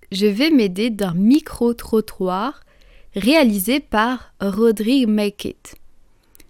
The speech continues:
Un micro-trottoir, c'est le fait d'aller dans la rue et de poser des questions à des personnes sur un sujet précis. Je vais t'aider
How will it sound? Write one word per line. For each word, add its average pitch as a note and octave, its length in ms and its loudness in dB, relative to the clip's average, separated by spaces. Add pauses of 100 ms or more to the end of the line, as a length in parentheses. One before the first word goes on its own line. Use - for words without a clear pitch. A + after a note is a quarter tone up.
(580)
Un B3+ 140 4
micro-trottoir, B3+ 1160 0
c'est - 240 -2
le A3+ 120 2
fait A3 420 0
d'aller G3+ 340 0
dans F#3 180 -2
la F3 200 -4
rue D#4 240 2 (1040)
et D4 140 4
de C#4+ 120 6
poser A3 400 0
des B3 160 2
questions C4 460 -2
à G#3 80 2
des G3+ 160 0
personnes A#3 760 0
sur - 340 -2
un A3+ 120 2
sujet G3+ 580 -4 (100)
précis. - 580 -4 (1400)
Je A3+ 120 4
vais B3+ 280 6
t'aider C#4 440 0